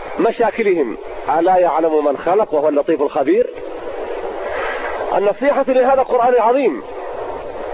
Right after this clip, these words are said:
تعويذك من لك سلطان عليهم من أهل وذرية بالإكثار من مراجعته وتدبره وحفظه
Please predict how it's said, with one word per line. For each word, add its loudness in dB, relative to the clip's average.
تعويذك 2
من 4
لك 0
سلطان 4
عليهم 2
من 4
أهل 4
وذرية 4
بالإكثار 2
من 6
مراجعته 2
وتدبره 2
وحفظه 2